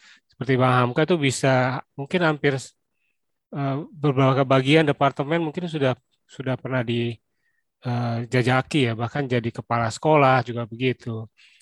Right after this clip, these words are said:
Sempat juga dan apa, profesi,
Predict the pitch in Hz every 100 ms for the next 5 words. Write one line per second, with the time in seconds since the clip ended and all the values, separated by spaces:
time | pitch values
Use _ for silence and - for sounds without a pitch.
0 | _ - 131 113 120 - 131 117 123 127
1 | 151 131 120 113 _ _ _ _ 127 -
2 | 214 208 _ _ _ _ _ _ _ _
3 | _ _ _ 151 147 156 - 156 151